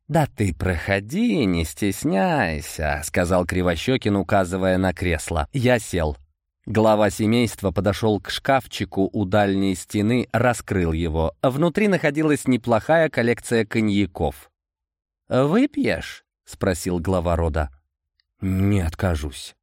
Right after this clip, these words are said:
Кривощёкин довольно кивнул. Потом некоторое время требовательно выбирал напиток, что-то бубня себе под нос. Наконец разлил по пузатым фужерам. «Мы выпили».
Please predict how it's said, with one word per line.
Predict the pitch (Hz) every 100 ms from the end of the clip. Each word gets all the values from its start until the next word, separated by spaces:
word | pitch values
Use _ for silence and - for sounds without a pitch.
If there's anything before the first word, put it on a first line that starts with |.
| -
Кривощёкин | 117 110 101 - 117 113
довольно | 104 98 92 90 85
кивнул. | 85 90 80 80 76 - -
Потом | 110 147 139
некоторое | 127 113 - 110 107
время | 101 110 107
требовательно | 92 107 107 101 98 - 95 98
выбирал | 92 90 98 98
напиток, | 95 92 147 151 131
что-то | - - 95 98
бубня | 87 98 95 104
себе | 101 95 92
под | 95 82
нос. | 87 71 -
Наконец | 113 117 127 135 131 -
разлил | 123 123 107 104 117 120
по | 110
пузатым | 101 101 90 95 90 92
фужерам. | 87 92 85 82 80 80 80 -
«Мы | 104 135
выпили». | 107 104 - 95 92